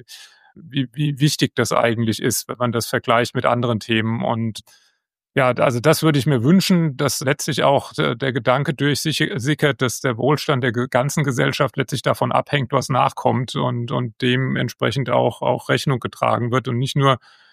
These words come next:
in dem Sinne Sanierung von, von Brücken oder auch Gebäuden inklusive Schulen, sondern eben auch letztlich Geld in, in das gesamte Bildungssystem zu stecken. Und wenn ich jetzt sehe, dass die,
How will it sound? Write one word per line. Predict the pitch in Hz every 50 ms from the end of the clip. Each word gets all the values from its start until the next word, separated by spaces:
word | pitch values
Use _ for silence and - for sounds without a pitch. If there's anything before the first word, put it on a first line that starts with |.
| _ _ _ _ _
in | - 139 104
dem | 135 127 135 135
Sinne | 117 131 131 131 127 117
Sanierung | 107 127 120 120 127 135 135 127 135 127 123 113
von, | - - 123 123 120 117
von | - 131 117 104
Brücken | - - 151 - - 160 151 147
oder | 143 135 127 131
auch | 131 131 - -
Gebäuden | - - - 123 131 147 151 156 156 147 143
inklusive | 135 135 135 - - 131 123 135 135 131 131
Schulen, | 123 - - 139 139 147 143 139 139 127
sondern | 127 127 123 127 127
eben | 123 123 117 127 135
auch | - 123 127 123 - -
letztlich | 123 127 123 - - 120 - - _ _ _ _ _
Geld | - 123 127 143 135 -
in, | 147 123 120 120 117 123 -
in | 127 123
das | 123 113 -
gesamte | - 117 110 123 123 113 - 107
Bildungssystem | - 131 131 135 131 120 113 - - 110 - - - 117 113 107 107 - - - - - - - _
zu | - 131
stecken. | 113 - - 135 123 - 131 117
Und | 113
wenn | 117 123 120
ich | 117 110
jetzt | 139 139 - -
sehe, | - 131 131 147 147 135
dass | 135 127 113 -
die, | - 135